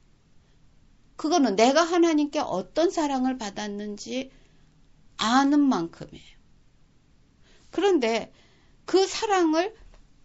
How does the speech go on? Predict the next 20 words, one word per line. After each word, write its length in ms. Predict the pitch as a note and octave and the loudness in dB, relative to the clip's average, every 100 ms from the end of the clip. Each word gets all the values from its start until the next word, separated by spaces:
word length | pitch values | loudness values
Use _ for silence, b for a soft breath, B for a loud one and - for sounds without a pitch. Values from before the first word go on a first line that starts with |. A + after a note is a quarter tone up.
| - | -18
잣대질하는 800 | - B3+ B3+ F4 D4+ C4+ A#3+ G3+ | -6 -6 0 0 0 -2 -4 -6
게 120 | G#3 G#3 | -8 2
나 200 | A3+ C4 | 2 2
자신이라면 1080 | - F3+ - D4+ D4 F#3+ E3 G#3 D#3 - b b b b | -4 -6 0 2 2 0 -4 -6 -8 -10 b b b b
내 280 | - A3+ D#4+ | 0 6 6
마음에 420 | B3 F3 G3 C4 | 6 4 2 2
맞으면 640 | D4 D3 D#3 F#3+ F#3+ G3 A#3 | 2 0 -2 -4 -4 -4 -6
사랑이고요. 840 | A#3 G3+ F#3+ F#3 D#3 C#3 D3 B3+ b b b | -6 -4 -4 -6 -10 -10 -10 -12 b b b
내가 320 | D#3+ B3 D#4+ | 2 6 6
사랑하는 640 | D#4+ E4 D4+ C4 A#3 C#4 - B - | 4 2 2 0 0 2 0 B -14
핑크빛이어야 920 | - B4 - - D#4+ - B3 G#3 C4+ | -10 -6 -6 -2 -2 0 0 0 -2
사랑이고, 640 | - D4+ C4 G#3 - - - b b b | -2 -4 -2 -4 -10 -18 -20 b b b
이거는 440 | D4 D#4 G4 G#4 A4 | -4 0 0 0 0
꼭 240 | G#4+ G#4+ B B - | 2 2 B B -16
내가 760 | - F3 B3+ E4 F#4 F4+ D4+ - b b - | -4 2 6 6 6 4 2 -2 b b -18
다 340 | - - B3+ C#4 | -8 -6 0 -2
헤아리고 540 | D4 A#4 G#4 C4+ C#4 | 0 2 2 2 -4
재는 400 | C4 E3 F#3+ B3+ | -4 -2 0 -2
거예요. 320 | B3 - - - - - - - - - - - - - | -2 -8 -12 -16 -20 -20 -20 -20 -20 -20 -20 -20 -20 -2
그리고 400 | D#4 D4+ E4+ | 0 2 0